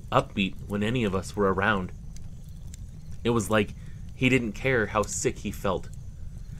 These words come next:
His priority was comforting us. And then it was a month to the day from when he was released that he called me one night, on the verge of being hysterical.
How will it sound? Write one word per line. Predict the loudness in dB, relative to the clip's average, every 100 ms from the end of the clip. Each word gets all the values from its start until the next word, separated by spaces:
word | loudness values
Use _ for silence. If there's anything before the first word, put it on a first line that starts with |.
| -4 2
His | 2
priority | 4 6 8 8 6
was | 0 -2
comforting | -2 -2 -2 -2
us. | 0 0 -2 -8 -8 -10 -10 -10 -10 -10 -10 -10 -12 -10 -10 -10 -10 -10 -10 -10 -10 -10 -10 -10 -10 -10 -10 -10 -10 -10 -8 0
And | 2
then | 4
it |
was | 4 2
a |
month | 4 2 0
to | 0
the | 2
day | 4 4 4 0 -8 -8 -2
from | 2
when | 2
he | 2
was | 2 2
released | 2 4 2 0 -8 -10 -10 -4
that | 2
he | 2
called | 4 2
me | 2
one | 2 2
night, | 0 0 -6 -10 -10 -10 -10 -10 -10 0
on | 4 4
the |
verge | 8 8 6
of | 2
being | 2 2 0
hysterical. | -4 0 6 6 6 2